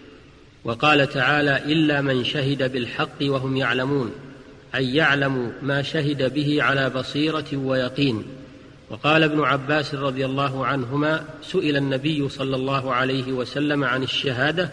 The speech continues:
فقال: 'ترى الشمس؟' قال: 'نعم.' فقال: 'على مثلها فاشهد أو دع.'" رواه الخلال، رواه الخلال في جامعه. وقال البيهقي: "لم يرد من طريق يعتمد عليه".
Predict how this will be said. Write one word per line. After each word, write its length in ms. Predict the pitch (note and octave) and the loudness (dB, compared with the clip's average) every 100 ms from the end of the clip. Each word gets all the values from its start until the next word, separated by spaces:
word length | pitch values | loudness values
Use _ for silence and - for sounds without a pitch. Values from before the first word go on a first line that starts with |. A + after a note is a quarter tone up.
| - - - - - | -10 -18 -20 -20 -4
فقال: 500 | C#3 C3 D#3 D3+ C3+ | -4 4 4 6 2
'ترى 200 | D3+ D#3 | 0 -2
الشمس؟' 600 | C#3 - C#3 E3 F3+ - - - | 0 0 2 2 0 -6 -12 -4
قال: 280 | C3+ C3 | 0 2
'نعم.' 340 | C#3 B2+ C#3 C3 - - - - - - - - - | 2 4 2 0 -6 -16 -18 -20 -20 -20 -20 -10 -6
فقال: 380 | C3 D#3+ D#3 | 2 6 6
'على 360 | C#3+ C#3 C#3 C3 | 6 6 6 4
مثلها 680 | C#3+ D3+ D3 C3+ C#3+ C#3 B2 | 2 0 -2 2 2 2 0
فاشهد 580 | C#3 D3 - C#3+ C#3 | -2 -2 -2 -2 -4
أو 180 | B2 B2 | -2 -4
دع.'" 220 | A#2 C#3+ - - - - - | 0 -2 -2 -10 -18 -14 -4
رواه 280 | C#3 D3 C3 | 0 0 -2
الخلال، 560 | C3+ C3 C3+ C3+ G#2 - - - - - - - | -4 0 2 2 0 -4 -16 -20 -20 -20 -20 -4
رواه 260 | B2 D3+ D3 | 0 2 2
الخلال 600 | C3+ C#3 C#3 D3 C#3+ B2 | 0 0 2 4 2 0
في 160 | C3 | -4
جامعه. 460 | B2+ C3 C3+ B2+ G2+ - - - - - | 0 0 2 0 -2 -8 -18 -20 -20 -10
وقال 320 | B2 - D3 | -6 0 2
البيهقي: 680 | D3 C3+ C#3+ B2+ C3+ D3+ D#3 | 2 0 -2 -2 -2 0 0
"لم 340 | D3 C#3 C#3+ | 2 2 2
يرد 300 | C3+ C#3+ C#3+ | 2 2 0
من 180 | B2+ C3 | -2 -4
طريق 360 | B2+ B2+ D3 C#3+ | -2 0 0 0
يعتمد 580 | C3 C3 A#2+ D3 C#3 B2+ | -2 -4 -2 -2 -2 0
عليه". 340 | A#2 B2 B2 | 0 0 0